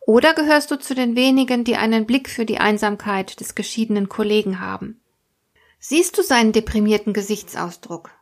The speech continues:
Nimmst du wahr, dass er oft nach Alkohol riecht? Merkst du, dass er aufgehört hat, Kontakt aufzunehmen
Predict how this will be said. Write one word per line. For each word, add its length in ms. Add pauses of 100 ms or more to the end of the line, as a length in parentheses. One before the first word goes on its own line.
(380)
Nimmst 320
du 140
wahr, 420
dass 140
er 160
oft 220
nach 120
Alkohol 440
riecht? 400 (880)
Merkst 460
du, 100
dass 180
er 240
aufgehört 540
hat, 200
Kontakt 480
aufzunehmen 760